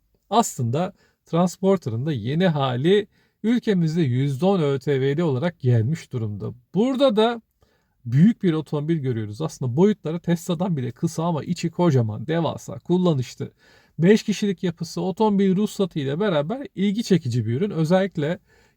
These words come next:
camper van olarak, işte kamp aracı olarak aracı kullanmayı düşünenler için oldukça ciddi bir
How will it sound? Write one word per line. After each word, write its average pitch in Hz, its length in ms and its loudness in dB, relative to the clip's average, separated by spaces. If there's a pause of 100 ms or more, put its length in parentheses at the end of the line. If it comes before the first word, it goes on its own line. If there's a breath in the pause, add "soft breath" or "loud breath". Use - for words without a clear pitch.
camper 202 400 2
van 165 220 0
olarak, 127 380 -2
işte - 160 -14
kamp 202 360 -2
aracı 165 300 0
olarak 147 280 -2
aracı 147 320 -6
kullanmayı 160 600 -2
düşünenler 180 500 -2
için 190 320 -6
oldukça 160 520 -2
ciddi 127 460 -2
bir 180 240 0